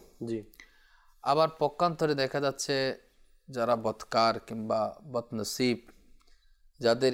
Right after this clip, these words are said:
Speaker 2: ঈমান নিয়ে কবরে যেতে পারে নাই, এমন কিছু দুর্ভাগা যাদের কবরটা অন্ধকার হবে।
Speaker 1: জি।
Speaker 2: শুধু অন্ধকার হবে তাই না, বরঞ্চ আযাবের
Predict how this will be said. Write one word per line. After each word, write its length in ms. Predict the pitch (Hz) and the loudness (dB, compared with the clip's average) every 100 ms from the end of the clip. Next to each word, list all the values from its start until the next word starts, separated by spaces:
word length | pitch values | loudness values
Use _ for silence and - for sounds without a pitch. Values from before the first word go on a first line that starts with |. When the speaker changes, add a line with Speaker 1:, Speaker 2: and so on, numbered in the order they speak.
| - | 0
Speaker 2:
ঈমান 640 | 139 123 120 120 123 120 104 _ _ _ _ _ _ - | -4 -2 4 6 6 2 -4 _ _ _ _ _ _ -12
নিয়ে 380 | 117 120 127 117 | -6 -2 -2 0
কবরে 320 | 120 110 120 | 0 2 2
যেতে 280 | 117 120 123 | 0 -4 -4
পারে 300 | 113 107 104 | 2 2 2
নাই, 220 | 101 101 127 - _ _ - - - | -2 -4 -8 -18 _ _ -20 -18 -2
এমন 220 | 131 170 | 0 0
কিছু 240 | 160 - 131 | -4 -6 -4
দুর্ভাগা 680 | 120 117 127 123 110 107 117 226 190 - _ - - | -2 0 2 4 4 2 0 -6 -8 -12 _ -20 -6
যাদের 420 | 123 127 147 170 | 2 4 6 4
কবরটা 800 | 160 131 120 131 - - 147 151 - _ - | 4 4 6 4 2 4 6 4 0 _ -4
অন্ধকার 500 | 123 127 147 143 123 113 | -2 2 2 4 4 2
হবে। 240 | 101 95 90 _ - | -4 -6 -12 _ -12
Speaker 1:
জি। 140 | 104 - - _ _ _ - | -10 -12 -18 _ _ _ -20
Speaker 2:
শুধু 320 | - 165 165 | -10 0 4
অন্ধকার 520 | 143 147 170 175 170 | 4 4 2 4 4
হবে 220 | 156 156 | 4 2
তাই 280 | 156 131 143 | 2 4 4
না, 220 | 151 151 190 _ _ _ _ - - | 4 0 -2 _ _ _ _ -20 0
বরঞ্চ 460 | 120 139 160 156 160 160 160 - - - | 4 6 4 4 6 8 6 2 -10 0
আযাবের 420 | 120 113 120 139 | 0 2 2 0